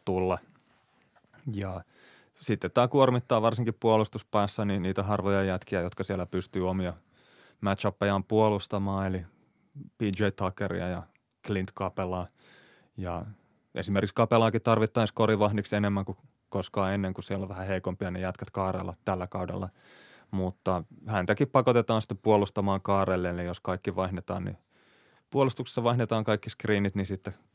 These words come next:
screenaillaan niin kauan, että siihen osuu sopiva jätkä Kapelan puolustettavaksi, ja sitten Luka Doncic laittaa siihen kolmasta silmää sen jälkeen.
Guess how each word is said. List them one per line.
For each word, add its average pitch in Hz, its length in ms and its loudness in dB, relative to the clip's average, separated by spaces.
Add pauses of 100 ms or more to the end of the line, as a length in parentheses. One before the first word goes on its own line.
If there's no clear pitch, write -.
(540)
screenaillaan 123 600 4
niin 123 140 2
kauan, 117 260 2
että 110 140 -6
siihen 107 200 0
osuu 104 200 -2
sopiva 98 360 0
jätkä 90 260 -2
Kapelan 90 380 -2
puolustettavaksi, 87 760 -6
ja - 60 -8 (280)
sitten 82 300 -8
Luka 90 320 -2
Doncic 87 420 -4
laittaa 85 400 -4
siihen 87 240 -8
kolmasta - 460 -8
silmää 85 440 -8
sen 90 220 -10
jälkeen. 92 480 -14